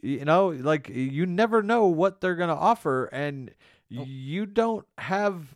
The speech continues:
Speaker 1: any draft capital this year.
Speaker 2: Right.
Speaker 1: And if you can wrap up two,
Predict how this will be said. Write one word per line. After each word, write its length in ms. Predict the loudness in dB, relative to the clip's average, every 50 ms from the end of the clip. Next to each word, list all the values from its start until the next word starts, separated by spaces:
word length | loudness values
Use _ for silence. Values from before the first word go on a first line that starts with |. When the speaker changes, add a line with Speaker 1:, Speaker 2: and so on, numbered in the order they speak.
| _ _ _ _ -4
Speaker 1:
any 300 | -4 -2 -2 -2 -4 -2
draft 400 | 0 2 4 4 4 4 2 0
capital 420 | 0 0 0 0 -2 -4 -4 -2
this 280 | -2 -2 -4 -4 -4 -4
year. 360 | -4 -2 -2 -2 -4 -6 -8 _
Speaker 2:
Right. 280 | -14 -14 -12 -12 -14 -14 -18 _ _ _ -6
Speaker 1:
And 140 | -2 -2 0
if 140 | -2 -2 -2
you 180 | -4 -4 -2
can 500 | -2 -2 -2 -2 -4 -8 -10 -10 -12 -12 -12
wrap 400 | -6 -2 0 0 0 0 0 2
up 240 | 2 2 2 -2 _
two, 560 | -2 4 6 6 6 6 6 4 2 0 -4